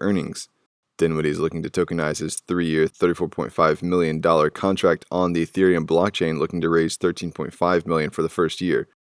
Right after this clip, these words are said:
Essentially, he'd raise his contract's value as an upfront lump sum, with token holders receiving payouts throughout the season. A revised lawsuit is coming back to Bitfinex, Tether,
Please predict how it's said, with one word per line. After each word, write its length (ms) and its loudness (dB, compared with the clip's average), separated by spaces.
Essentially, 460 0
he'd 220 -2
raise 260 6
his 160 -4
contract's 520 -4
value 420 2
as 160 -2
an 100 -4
upfront 640 -2
lump 340 -2
sum, 520 0
with 180 -2
token 320 -2
holders 380 2
receiving 340 -6
payouts 540 2
throughout 260 2
the 60 -10
season. 360 -8
A 60 0
revised 500 4
lawsuit 360 2
is 80 -8
coming 220 -2
back 340 2
to 100 -4
Bitfinex, 800 0
Tether, 400 2